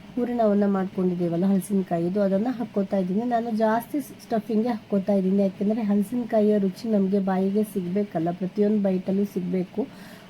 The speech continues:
ಅದಕ್ಕೋಸ್ಕರ ಸ್ವಲ್ಪ ಜಾಸ್ತಿ ಫಿಲ್ಲಿಂಗನ್ನೇ ಹಾಕ್ಬೇಕು. ಜಾಸ್ತಿ ಫಿಲ್ಲಿಂಗ್ ಹಾಕಿದ್ದೀವಿ ಅಂತ ಇದು ಆಮೇಲೆ ನಮ್ಗೆ ಕಷ್ಟ ಆಗತ್ತೋ, ಮಾಡೋದಕ್ಕೆ ಆಗತ್ತೋ ಇಲ್ಲ ಅಂತ ಅನ್ಕೋಬೇಡಿ. ಏನೂ ಆಗಲ್ಲ, ಯಾಕೆಂದ್ರೆ ಇದು ಸಾಫ್ಟ್ ಆಗಿರುತ್ತಲ್ವ, ಎಷ್ಟು ತೆಳ್ಳಗೆ ಬೇಕಾದ್ರೂ ನಾವು ಲಟ್ಟಿಸ್ಕೊಳ್ಬೋದು. ಆ,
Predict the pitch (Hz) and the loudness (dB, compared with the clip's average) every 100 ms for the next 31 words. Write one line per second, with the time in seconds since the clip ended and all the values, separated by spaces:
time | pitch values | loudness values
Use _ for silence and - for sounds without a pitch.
0 | - 220 214 285 320 - 254 269 269 220 | -2 0 0 0 0 -2 -4 -4 -2 -2
1 | 240 214 208 214 - 294 - 233 214 202 | -2 0 0 0 -4 -4 -2 0 2 2
2 | 233 240 220 196 185 175 - - - - | 2 0 0 0 -2 -2 -6 -12 -16 -20
3 | - 254 302 311 330 285 269 269 254 240 | -4 0 0 2 0 2 2 2 2 -2
4 | - 214 226 214 214 214 214 202 202 214 | -2 0 2 4 4 4 2 2 4 4
5 | 196 202 196 196 202 196 190 190 190 - | 4 4 4 4 4 4 2 0 -2 -6
6 | - - 202 196 233 208 196 190 196 196 | -16 -2 0 0 0 2 2 2 0 2
7 | 196 190 202 - - - - 202 202 196 | 2 0 -2 -6 -18 -14 0 2 4 2
8 | 190 185 202 185 185 185 190 180 175 175 | 0 0 0 2 0 -2 0 0 0 0
9 | 180 180 185 175 175 180 196 202 226 220 | 0 0 0 -2 0 2 2 2 2 2
10 | 196 180 185 180 190 196 240 - 220 214 | 2 2 0 0 -2 -2 -4 -8 -2 0
11 | 226 - 233 202 190 185 185 185 190 - | 0 -2 0 2 0 -2 -2 0 -2 -2
12 | 285 254 220 208 190 185 190 220 226 208 | -6 0 2 2 0 -4 -4 -2 0 2
13 | 214 190 196 - 185 175 175 170 202 311 | 2 0 -6 -6 -2 0 0 0 -2 -4
14 | - - - - - - | -10 -20 -20 -20 -8 0